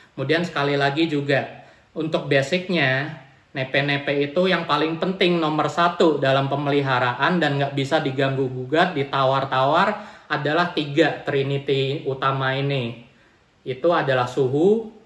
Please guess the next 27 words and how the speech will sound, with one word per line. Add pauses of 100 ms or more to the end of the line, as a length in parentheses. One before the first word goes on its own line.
(280)
kelembapan, (160)
dan
cahaya. (880)
Ketiganya
ini
saling
berkorelasi
dan
nggak
bisa
kita
urutin. (720)
Tapi
biasanya
yang
paling
utama
adalah
untuk
nepe-nepe
yang
baru
datang,
terutama
baru
kita
punya,